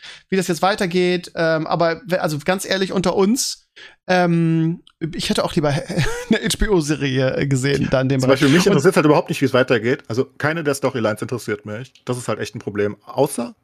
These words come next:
Speaker 2: und natürlich, ich mag, mochte Elrond und Durin. Ich fand, das war gut dargestellt. Ich fand, das war auch das e-, einzige Mal, wo richtig Herz in der Serie war, ne? Weil ich diese Freundschaft gespürt habe zwischen diesen
Speaker 1: Mhm.
Speaker 2: beiden. Weil diese Zerbrochenheit von Durin, wahrscheinlich ist der Darsteller von Durin auch der beste Schauspieler in der ganzen Serie,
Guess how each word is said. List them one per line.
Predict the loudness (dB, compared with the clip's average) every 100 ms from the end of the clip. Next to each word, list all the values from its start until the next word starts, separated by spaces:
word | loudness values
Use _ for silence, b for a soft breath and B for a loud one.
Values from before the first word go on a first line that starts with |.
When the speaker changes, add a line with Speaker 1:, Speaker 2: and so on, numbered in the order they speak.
| _
Speaker 2:
und | -12 -8
natürlich, | -6 -2 -2 -2 -6 _
ich | -6 -2
mag, | -2
mochte | -2 -4 -4
Elrond | -4 -4 -6
und | -6
Durin. | -6 -6 -8
Ich | -8
fand, | -8
das | -6
war | -6
gut | -2
dargestellt. | -2 -2 -2 -6 -6
Ich | -8
fand, | -10 -10
das | -2
war | -2
auch |
das | -2 -8
e-, |
einzige | -8 -4 -6 -4 -2
Mal, | -2
wo | -2
richtig | -8 -10 -2
Herz | -2 -2
in |
der | -4
Serie | -2 -2 -2 -2
war, | -2 -2
ne? | -4 -6 B B
Weil | -2
ich |
diese | 0 -2
Freundschaft | 0 0 0 -2 -2
gespürt | -6 -2 -2 0
habe | -2 -2 -8 _
zwischen | -8 -4
diesen | -2 0
Speaker 1:
Mhm. | 2
Speaker 2:
beiden. | 2 0 -8 -16 _ B
Weil | 0 0
diese | 0 -6
Zerbrochenheit | -4 -6 -2 -2 -2 -4 -4
von | -6 -6
Durin, | -4 -4 -4
wahrscheinlich | -4 -4 -6
ist | -10 -8
der | -8 -8 B _
Darsteller | -6 -4 -4 -4
von | -6
Durin | -6 -6
auch | -4
der | -4
beste | -4 -6
Schauspieler | -4 -4 -4 -4
in |
der | -4
ganzen | -6 -6
Serie, | -4 -2 -2